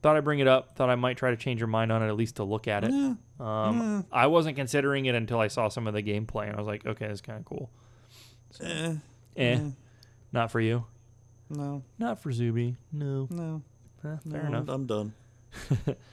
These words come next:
Speaker 1: Uh, well, what else, Matt? What else we got before we dip up outta here?
Speaker 2: Um, I don't know, man. I think that might about do it.
Speaker 1: I think that's the show. Pretty good show. Yeah, a lot of good shit to talk about, considering we didn't play too much.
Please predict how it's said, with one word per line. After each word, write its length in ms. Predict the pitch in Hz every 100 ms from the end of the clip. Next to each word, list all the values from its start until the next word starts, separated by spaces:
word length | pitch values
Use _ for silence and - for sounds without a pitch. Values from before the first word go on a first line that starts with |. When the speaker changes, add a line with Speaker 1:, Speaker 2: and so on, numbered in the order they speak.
| - - - - -
Speaker 1:
Uh, 680 | - 117 127 127 131 135 139 -
well, 220 | 170 220
what 160 | 160
else, 160 | 208 180
Matt? 180 | 131 139
What 100 | 147
else 140 | 151
we 140 | 139 120
got 280 | 110 107
before 180 | - 120
we 100 | 107
dip 300 | 104 107 101
up 120 | 104
outta 220 | 110 98 98
here? 300 | 95 95 - - - -
Speaker 2:
Um, 600 | 107 107 120 135 139 143 -
I 140 | 98
don't 180 | 196 220
know, 140 | 127
man. 220 | 196 117
I 100 | 98
think 220 | 101 123 165
that 200 | 247 -
might 360 | 107 110 107 - - - - -
about 360 | 101 104 101
do 240 | 101 143 226
it. 80 | -
Speaker 1:
I 100 | 113
think 200 | 143 220
that's 180 | 277
the 80 | -
show. 320 | 160 208 269
Pretty 240 | 165 143 165
good 160 | 185
show. 300 | - 127 156
Yeah, 140 | 185 143
a 20 |
lot 140 | 135
of 40 | 131
good 140 | 131
shit 160 | - 131
to 80 | 120
talk 260 | 117 135
about, 380 | 127 101 113 -
considering 340 | - 120 113
we 80 | 110
didn't 160 | 110 113
play 220 | - 117
too 120 | 113
much. 340 | 98 95 120